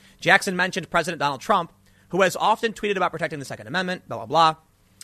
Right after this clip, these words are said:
Uh, I'm, I'm not gonna read all of this. A bearded elderly man ran into the shot just behind Gutierre-, Gutierre-, Gutierrez, yelling, "Y'all are a bunch of effing lying pieces of S," <laughs> he yelled at,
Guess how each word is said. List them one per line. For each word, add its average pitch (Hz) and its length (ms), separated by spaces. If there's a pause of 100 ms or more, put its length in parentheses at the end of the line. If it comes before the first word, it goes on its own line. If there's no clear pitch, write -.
(120)
Uh, 214 280
I'm, 220 240
I'm 254 120
not 240 100
gonna 156 160
read 120 220
all 117 140
of 113 100
this. 120 260 (480)
A 151 60
bearded 247 360
elderly 240 320
man 226 340
ran 233 280
into 240 140
the 214 100
shot 233 320
just 240 240
behind 233 300
Gutierre-, 226 420
Gutierre-, 220 460
Gutierrez, 220 560
yelling, 220 320 (240)
"Y'all 240 300
are 285 120
a 254 60
bunch 214 320
of 196 180
effing 214 400
lying 202 380
pieces 185 340
of 160 180
S," 170 380
<laughs> - 40
he 196 160
yelled 165 460 (240)
at, 175 200